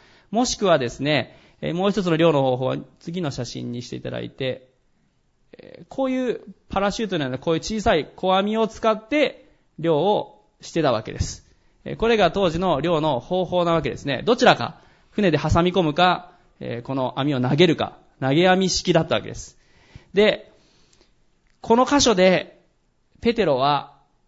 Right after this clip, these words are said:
「船何艘で出て行ったでしょう」ですね。なんかちょっと、あの、子供の下のシーエスの、あの、あれみたいですけど、質問みたいですけど、ペテロは船何艘で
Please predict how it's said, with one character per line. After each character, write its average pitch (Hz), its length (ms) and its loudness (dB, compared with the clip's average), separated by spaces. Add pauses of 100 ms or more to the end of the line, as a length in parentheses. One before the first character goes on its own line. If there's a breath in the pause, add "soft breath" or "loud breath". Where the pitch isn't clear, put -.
(260)
「船 208 260 -4
何 233 300 -2
艘 208 260 2
で 156 380 2
出 165 140 -2
て 170 100 -2
行 147 80 -2
っ 147 40 -16
た 139 100 -2
で 131 100 -2
し - 80 -4
ょ 127 320 -2
う」 - 20 -20
で 127 60 -18
す - 80 -20
ね。 147 140 0
な 147 100 -2
ん 135 60 -4
か 120 160 -6
ち 135 80 -12
ょ - 20 -8
っ 131 40 -18
と、 117 260 -10
あ 117 100 -16
の、 113 360 -14
子 - 160 -12
供 131 200 -6
の 123 320 -6
下 131 220 -10
の 123 220 -6
シ - 180 -8
ー 147 60 -2
エ - 20 0
ス 139 100 -6
の、 131 320 -4
あ 131 100 -10
の、 123 140 -10 (500)
あ 127 120 -10
れ 127 100 -2
み 123 80 -4
た 120 80 -4
い - 20 -2
で 104 60 -6
す - 80 -12
け 120 80 -4
ど、 120 60 -2
質 - 160 -6
問 127 100 0
み 127 80 -2
た 113 60 -4
い - 20 -4
で 113 60 -4
す - 40 -6
け 117 60 -6
ど、 117 60 -10
ペ 196 120 0
テ 208 120 4
ロ 160 80 2
は 123 260 -4 (260 soft breath)
船 202 220 -4
何 214 240 2
艘 208 220 2
で 147 420 2